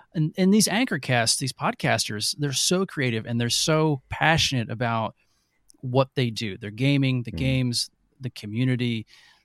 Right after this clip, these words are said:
Speaker 1: That is inspiring. I, I mean, I s-, started my own podcast because of that.
Speaker 2: Mm.
Speaker 1: So, and it's gotten me back into writing, and I've, I've set aside time each week to, and each day to chip away at my own creative projects.
Speaker 2: Mm.
Speaker 1: So it's really,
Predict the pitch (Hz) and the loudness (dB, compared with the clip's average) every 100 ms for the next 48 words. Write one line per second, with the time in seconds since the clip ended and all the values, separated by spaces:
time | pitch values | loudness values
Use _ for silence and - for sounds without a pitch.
0 | _ _ 120 117 165 202 117 113 107 98 | _ _ -2 4 6 6 4 -2 -4 -6
1 | - 101 95 82 82 - _ _ - 147 | -6 -6 -6 -10 -16 -20 _ _ -6 0
2 | 180 170 147 131 - _ - 110 107 131 | 2 0 -2 -2 -4 _ -6 -4 -2 -2
3 | 127 147 156 - - - - 208 123 - | 0 0 -2 -10 -16 -10 -4 -2 -4 -8
4 | 76 - _ _ _ - - - 85 80 | -12 -12 _ _ _ -20 -16 -8 -4 -2
5 | 117 110 101 101 - 131 123 - 156 135 | -4 -4 -8 -12 -12 -10 -6 0 0 2
6 | 131 127 117 113 107 143 190 185 175 175 | -2 -2 -4 -8 -4 0 2 2 0 -2
7 | 135 107 110 - 123 - 143 131 - 110 | -4 -6 -8 -10 -8 -4 -2 -2 0 -2
8 | 101 127 127 135 - 131 120 - - 110 | -4 -2 0 0 -2 -4 -4 -4 -6 -6
9 | 101 139 - 123 131 127 95 - 113 101 | -4 -2 -2 -2 0 0 -4 -8 -8 -8
10 | 95 - _ - 147 131 117 123 123 - | -10 -16 _ -8 -6 -4 -2 0 0 -2
11 | 107 113 123 113 117 120 - 120 117 120 | -2 0 0 0 -2 -4 -2 -2 -2 -2
12 | 117 - - _ _ _ _ _ - 82 | -4 -4 -6 _ _ _ _ _ -10 -4
13 | 139 131 156 - 202 214 202 | -2 0 -2 0 2 4 2